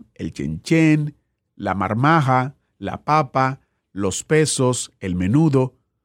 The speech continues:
¿Podría haber un tema más candente? Algunos dicen que el dinero hace girar al mundo, es la rueda que hace que todo se mueva.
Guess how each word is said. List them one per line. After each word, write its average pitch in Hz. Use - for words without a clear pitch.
¿Podría 151
haber 214
un 165
tema 165
más 113
candente? 110
Algunos 180
dicen 110
que 151
el 151
dinero 208
hace 185
girar 165
al 117
mundo, 104
es 143
la 110
rueda 151
que 131
hace 123
que 107
todo 104
se 113
mueva. 147